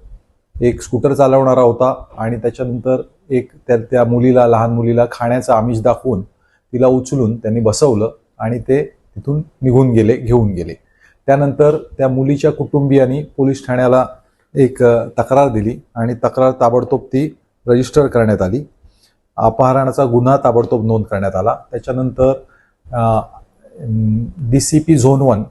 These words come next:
पंकज डहाणे साहेब आणि एसीपी वाशी डिव्हिजन योगेश गावडे साहेब यांच्या मार्गदर्शनाखाली हा गुन्हा अत्यंत संवेदनशील असल्यामुळे त्याच्यामध्ये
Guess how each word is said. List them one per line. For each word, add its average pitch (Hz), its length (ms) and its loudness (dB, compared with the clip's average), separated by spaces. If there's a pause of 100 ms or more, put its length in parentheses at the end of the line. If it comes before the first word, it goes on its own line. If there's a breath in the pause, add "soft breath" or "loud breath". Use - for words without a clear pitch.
(200)
पंकज 131 280 0
डहाणे 131 340 0
साहेब 98 200 -4 (580)
आणि 123 460 0
एसीपी 143 520 0
वाशी 120 340 2
डिव्हिजन 120 420 0 (300)
योगेश 127 360 2
गावडे 104 220 -2
साहेब 92 220 -6 (500)
यांच्या 131 320 0
मार्गदर्शनाखाली 135 1120 0 (300)
हा 135 120 0
गुन्हा 135 300 0
अत्यंत 135 400 -2
संवेदनशील 147 720 2
असल्यामुळे 127 500 0 (500)
त्याच्यामध्ये 139 600 2